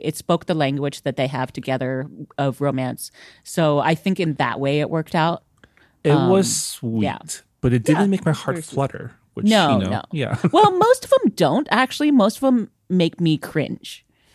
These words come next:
Speaker 2: <laughs>
Speaker 1: Um, but, and so, like, I, you know, when we talk about, like, the writing wasn't quite as good, like, yeah, it didn't make me feel it. Like, I liked the visuals, uh, aspect of it. So, yeah, without going
Speaker 2: Yeah.
Speaker 1: too,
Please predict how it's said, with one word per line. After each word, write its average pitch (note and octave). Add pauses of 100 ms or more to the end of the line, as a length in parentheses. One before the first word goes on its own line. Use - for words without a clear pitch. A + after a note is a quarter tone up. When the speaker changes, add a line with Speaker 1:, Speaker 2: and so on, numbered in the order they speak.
Speaker 2:
<laughs> -
Speaker 1:
Um, D#3
but, F#3+ (840)
and A3
so, A3+
like, G3
I, F3+
you A3
know, F3
when E3+
we F3
talk F3
about, E3
like, D3 (260)
the D3+
writing C#3+
wasn't C#3
quite C#3
as C3+
good, C#3
like, C#3+
yeah, F#3+
it F#3
didn't G#3
make D#3+
me D#3
feel D#3
it. G3+
Like, D3+
I D3+ (180)
liked D#3
the D3
visuals, C3 (460)
uh, C3 (360)
aspect B2+
of -
it. -
So, -
yeah, - (360)
without -
going B2
Speaker 2:
Yeah. C3+
Speaker 1:
too, F3